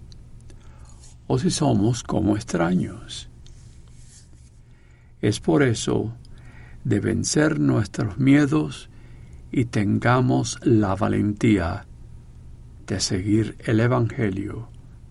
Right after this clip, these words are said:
y demostrar un modelo de vida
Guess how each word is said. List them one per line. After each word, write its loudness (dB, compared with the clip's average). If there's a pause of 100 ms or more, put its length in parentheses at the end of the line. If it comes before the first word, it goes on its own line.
(1040)
y 6
demostrar 0 (1080)
un 4
modelo 2 (140)
de -4
vida 0